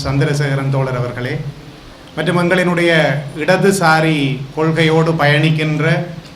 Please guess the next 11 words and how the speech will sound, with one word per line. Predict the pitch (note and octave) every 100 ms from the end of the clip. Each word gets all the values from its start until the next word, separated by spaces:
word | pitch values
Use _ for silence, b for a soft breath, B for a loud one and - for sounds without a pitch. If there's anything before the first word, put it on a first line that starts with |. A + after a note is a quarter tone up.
| - C3
நீண்டகால | D#3+ F3 F3 E3 D#3+ D#3 D#3 C#3+ C#3+ - - D3
எங்களினுடைய | D3+ D3+ D3+ D3 C#3+ C#3+
தோழர் | D#3 E3+ F3 F3 - - - - - - - - - - -
சட்டத்தரணி | D3 C#3+ F3 F3 E3+ E3+ F3 F3 - - C3+
தேவராஜா | D3+ E3 E3+ E3 D#3+ D3+ D3 D3 - -
தோழர் | C#3 C3+ C3+
அவர்களே, | B2+ C3+ C3+ E3+ - - - - - - - - D#3
எங்களினுடைய | F#3+ G3+ G3 F#3 F#3 F3+ F3
இந்த | E3+ E3+ D3+ B2 - - - - - - - -
அமைப்பினுடைய | C#3+ F#3+ F#3+ G3+ F#3 F3 F3 F3+ G#3 G#3+ - - - - - - -
நீண்டகால | E3+ F#3+ G3 F#3 F3+ F3